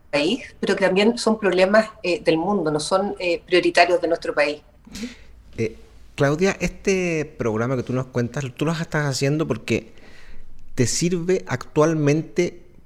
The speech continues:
Speaker 2: para desarrollarte mejor en el ámbito profesional o es porque quieres hacer un cambio en tu, en tu ámbito profesional?
Speaker 1: Son, son, son dos cosas simultáneas, ¿no? Nunca solo hay una,
Speaker 2: Ya.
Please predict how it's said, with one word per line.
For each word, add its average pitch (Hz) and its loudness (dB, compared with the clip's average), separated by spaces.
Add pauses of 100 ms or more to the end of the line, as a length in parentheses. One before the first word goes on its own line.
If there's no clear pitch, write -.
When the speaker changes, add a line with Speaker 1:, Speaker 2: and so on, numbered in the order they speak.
(380)
Speaker 2:
para 101 2
desarrollarte 98 0
mejor 131 2
en 147 -2
el 156 -2
ámbito 143 -4
profesional 120 -2
o 131 4
es 120 2
porque - -2
quieres 123 0
hacer 120 -2
un 104 -4 (120)
cambio 87 0 (100)
en 92 -4
tu, 82 -4
en 87 -6
tu 80 -6
ámbito 82 -4
profesional? 73 -8 (2000)
Speaker 1:
Son, 302 2
son, 311 4
son 294 4
dos 320 6
cosas 359 -2
simultáneas, 214 4
¿no? 202 -2
Nunca 226 4
solo 247 0
hay 233 6
una, 233 4
Speaker 2:
Ya. 104 4